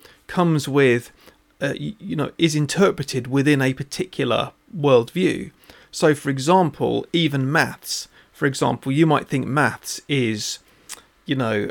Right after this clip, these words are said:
uh, pretty straightforward. It's two plus two equals four, isn't it? But actually, you know, there are people, m-, mostly in America, who are arguing that maths is racist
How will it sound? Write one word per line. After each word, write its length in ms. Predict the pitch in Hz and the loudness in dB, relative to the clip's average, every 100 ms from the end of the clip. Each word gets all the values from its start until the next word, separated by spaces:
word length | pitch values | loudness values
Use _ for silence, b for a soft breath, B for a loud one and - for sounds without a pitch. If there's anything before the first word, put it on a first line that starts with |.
| - | -6
uh, 120 | - - - | -10 -10 -14
pretty 260 | - 151 117 | -2 0 0
straightforward. 960 | - 147 131 - 170 151 117 117 127 | -2 -2 -2 0 2 4 4 0 0
It's 180 | 180 - | -4 -4
two 220 | - 170 | 0 0
plus 220 | - 131 | 2 -4
two 220 | - 151 | -2 -2
equals 280 | 131 - 139 | -2 -4 -12
four, 400 | - 180 135 107 | -2 2 4 2
isn't 240 | - 131 113 | -2 -4 -4
it? 160 | - - _ _ _ _ _ _ _ _ _ - - | -6 -10 _ _ _ _ _ _ _ _ _ -16 0
But 120 | 170 | 4
actually, 640 | 202 139 - 139 127 127 B B | 4 2 -2 0 0 -2 B B
you 60 | - | -4
know, 100 | 143 | 0
there 200 | 147 147 | 2 4
are 60 | 131 | 4
people, 540 | 196 180 175 135 120 | 2 -2 0 2 2
m-, 340 | 120 165 - - | 0 -6 -10 -6
mostly 380 | 175 151 - | -2 -2 -2
in 80 | 127 | -2
America, 480 | 127 147 131 - 117 | 0 2 2 0 -4
who 160 | 139 135 | -2 0
are 80 | |
arguing 440 | 147 151 131 120 123 | 2 2 2 0 -2
that 100 | - | -2
maths 320 | 135 127 - | -4 -4 -6
is 140 | 127 | -4
racist 640 | 156 156 135 - - - | 2 2 2 -4 -8 -10